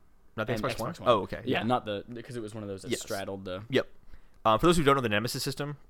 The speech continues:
Speaker 1: do we have time to explain this?
Speaker 2: I don't know, do we?
Speaker 1: Do we?
Speaker 2: Depends on how long you're gonna take for the rest of these damn stories.
Speaker 1: <laughs> I like talking, all right? I mean,
Speaker 2: Okay.
Speaker 1: why, why are we doing this podcast if we can't talk, Jim?
Speaker 2: Go, just tell 'em about the Nemesis
Speaker 1: <laughs>
Speaker 2: system.
Speaker 1: The Nemesis system is this idea that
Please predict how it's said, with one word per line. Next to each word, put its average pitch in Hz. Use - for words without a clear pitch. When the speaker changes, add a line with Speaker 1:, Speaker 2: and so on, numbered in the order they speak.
Speaker 1:
do 120
we 135
have 135
time 160
to -
explain 160
this? -
Speaker 2:
I 117
don't 131
know, 120
do 101
we? 147
Speaker 1:
Do 113
we? 113
Speaker 2:
Depends 127
on 113
how 113
long 117
you're 113
gonna 104
take 113
for 104
the 101
rest 104
of 101
these 98
damn 98
stories. 107
Speaker 1:
<laughs> -
I 131
like 156
talking, 151
all 104
right? 104
I -
mean, 123
Speaker 2:
Okay. 127
Speaker 1:
why, 127
why 175
are 214
we 233
doing 190
this 160
podcast 127
if -
we 104
can't 101
talk, 95
Jim? -
Speaker 2:
Go, 143
just -
tell 139
'em 143
about 135
the 185
Nemesis 127
Speaker 1:
<laughs> -
Speaker 2:
system. 113
Speaker 1:
The 160
Nemesis 202
system 160
is 131
this 139
idea 135
that 113